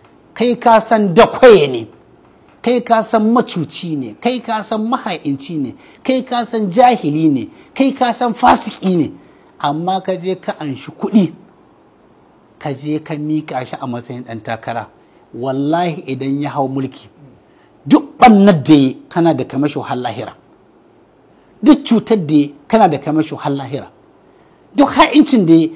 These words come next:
kana da kamasho har lahira. Duk sama da faɗi da ya kana da kamasho har lahira. Idan an tashi lahira yana gaba kuna cikin layinsa wallahi. Inda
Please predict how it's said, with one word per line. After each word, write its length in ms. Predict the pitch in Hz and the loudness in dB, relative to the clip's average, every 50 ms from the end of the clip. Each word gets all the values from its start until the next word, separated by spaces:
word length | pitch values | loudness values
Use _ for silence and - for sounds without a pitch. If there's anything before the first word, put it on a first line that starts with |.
| - - _ _ _ | -12 -20 _ _ _
kana 300 | - 214 226 226 202 175 | -2 0 4 4 4 4
da 120 | 147 151 | 2 -2
kamasho 420 | 143 - 165 160 170 165 - 170 139 | -4 -4 -2 -2 -2 -2 -2 -6 -8
har 240 | - - - 170 170 | -8 -8 -8 -6 -6
lahira. 400 | 170 170 156 151 170 139 107 - - _ _ _ _ _ _ - | -6 -6 -6 -4 -4 -4 -4 -6 -10 _ _ _ _ _ _ -2
Duk 160 | 165 240 247 | 2 2 2
sama 300 | - - - 285 262 240 | 4 4 4 4 6 6
da 120 | 196 185 | 4 2
faɗi 400 | 175 - 185 196 208 208 220 220 | 2 4 2 2 2 2 0 2
da 100 | 180 156 | 6 6
ya 160 | 156 156 160 165 - - - - - _ _ | 8 8 6 4 0 -6 -18 -20 -20 _ _
kana 320 | - 233 240 240 226 208 | 0 0 2 4 4 2
da 120 | 180 156 151 | 2 0 -2
kamasho 360 | - 170 170 196 185 - - | -2 -2 -2 -2 -2 -4 -6
har 120 | 120 143 156 | -6 -2 0
lahira. 340 | 156 156 156 147 135 117 - - - - _ _ | 2 2 2 2 0 -4 -8 -14 -20 -20 _ _
Idan 360 | 180 185 180 226 240 262 262 - | -4 0 2 2 2 0 0 -2
an 200 | 262 254 233 - | -2 -2 0 2
tashi 320 | - 254 262 254 240 220 | 2 2 2 2 0 0
lahira 560 | 208 214 233 220 214 262 240 226 220 202 - - - - _ _ _ | 0 2 2 2 2 2 4 4 4 4 2 -2 -10 -20 _ _ _
yana 480 | - 165 220 233 226 220 214 196 180 165 151 | 2 4 4 6 6 6 6 6 6 6 4
gaba 460 | 165 175 175 196 214 214 214 214 202 214 - - | 4 4 4 6 6 6 6 6 4 2 -2 -4
kuna 280 | 220 214 196 180 160 151 | -2 0 2 2 2 0
cikin 460 | - - 170 - - 196 180 175 175 | -2 -6 -10 -2 0 0 2 4 6
layinsa 500 | 185 190 185 175 156 143 131 - - 151 | 6 8 8 8 6 4 2 0 -2 -2
wallahi. 560 | 143 131 127 131 131 131 131 120 113 113 127 _ - - _ _ | 0 -2 -4 -4 -6 -6 -6 -8 -8 -12 -16 _ -20 -20 _ _
Inda 280 | - 294 285 277 247 | 4 6 6 8 8